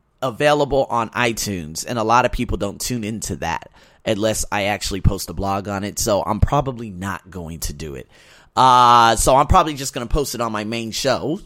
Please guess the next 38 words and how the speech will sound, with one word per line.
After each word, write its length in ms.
So, 320
of 220
course, 320
it 160
being 180
the 120
Arsenio 420
Buck 180
Show, 280
personal 380
development 480
and 160
a 40
little 240
bit 140
of 60
travels. 520
So 320
I 140
know 200
a 40
lot 260
of 80
you 100
got, 280
man, 200
it 40
was, 160
like, 260
ridiculous 640
place 260
on 80
my 160
Maldivian 680
travel. 400
So 420
you 380
guys 580